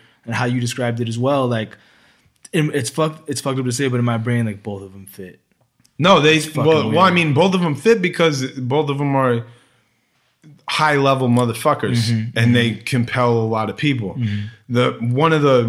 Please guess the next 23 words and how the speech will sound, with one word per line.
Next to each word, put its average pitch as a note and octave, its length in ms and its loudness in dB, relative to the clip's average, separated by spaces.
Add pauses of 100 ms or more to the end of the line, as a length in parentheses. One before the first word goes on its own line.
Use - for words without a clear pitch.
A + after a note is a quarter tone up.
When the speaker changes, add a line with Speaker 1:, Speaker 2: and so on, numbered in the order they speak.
Speaker 2:
one C#3 280 0
of C3 100 2
the A2+ 360 0 (500)
examples B2 680 0
that G#2+ 420 -4
Menger A#2 520 0
used A2 540 -4
was, G2+ 500 -4
uh, G2 380 -12 (520)
diamonds. G#2+ 800 -4
If A2+ 160 -8
you A2+ 60 -2
find C3+ 380 -2
a A#2+ 60 -2
diamond G2+ 720 -8
laying G#2 500 -8 (100)
in, G#2+ 200 -6 (100)
in G2 200 -6
the, F#2+ 220 -6
on F#2+ 160 -6
the F#2 80 -6
ground, E2 460 -14
Speaker 1:
Mm-hmm. G#2+ 260 -4